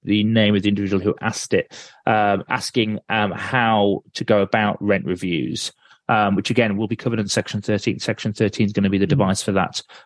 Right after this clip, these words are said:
Speaker 1: um, for the individual, um, who asked the question. Apologies, I've, I've, I've missed your name, uh, on there. Um, so let, let, let, let's revert to some of the, the, the, the most asked questions we've had in ahead of this, because some of the,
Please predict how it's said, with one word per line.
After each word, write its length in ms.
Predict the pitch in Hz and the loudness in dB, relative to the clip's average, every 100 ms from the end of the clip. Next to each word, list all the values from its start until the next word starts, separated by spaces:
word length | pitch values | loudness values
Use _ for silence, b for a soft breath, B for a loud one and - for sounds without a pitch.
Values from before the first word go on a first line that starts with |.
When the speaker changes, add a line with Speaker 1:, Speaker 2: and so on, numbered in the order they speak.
| - | -2
Speaker 1:
um, 360 | 98 95 95 | 2 4 2
for 120 | 90 - | 0 0
the 60 | |
individual, 540 | 101 95 87 95 92 - | 0 0 0 0 0 -2
um, 400 | - 98 92 90 | -2 0 0 -2
who 160 | 98 101 | 0 0
asked 140 | 92 | 0
the 80 | 107 | -2
question. 280 | - 90 92 | -2 -2 -2
Apologies, 480 | 92 - 95 95 92 | -2 -4 -4 -6 -6
I've, 140 | 90 - B B | -8 -12 B B
I've, 160 | - 92 | -2 0
I've 180 | - | 0
missed 220 | 104 98 - | 0 0 2
your 80 | |
name, 320 | 98 92 87 - B B | 2 2 0 -4 B B
uh, 220 | - 101 98 | -2 2 2
on 220 | 110 104 | 2 2
there. 320 | 95 67 - - | 0 -2 -6 -2
Um, 240 | 123 120 131 b b | 0 0 -4 b b
so 120 | - | 4
let, 120 | 170 | 4
let, 160 | 180 208 | 4 4
let, 200 | 208 202 | 2 4
let's 180 | 202 - | 2 2
revert 320 | 196 202 175 | 2 4 2
to 100 | 170 | 0
some 160 | - 160 | -2 0
of 80 | |
the, 300 | 127 127 120 | 2 2 2
the, 200 | 120 131 | 0 0
the, 140 | 104 127 | 0 0
the 120 | 120 | 2
most 240 | 120 113 | 2 2
asked 160 | 120 - | 0 0
questions 280 | 117 - 110 | -2 -2 -4
we've 140 | 110 | 0
had 140 | 107 110 | 0 0
in 100 | 107 | 0
ahead 300 | 101 127 110 | 0 0 0
of 100 | 92 | 0
this, 180 | 78 | -4
because 280 | - - - | -4 -4 2
some 100 | - | 6
of 80 | 160 | 6
the, 180 | 151 | 6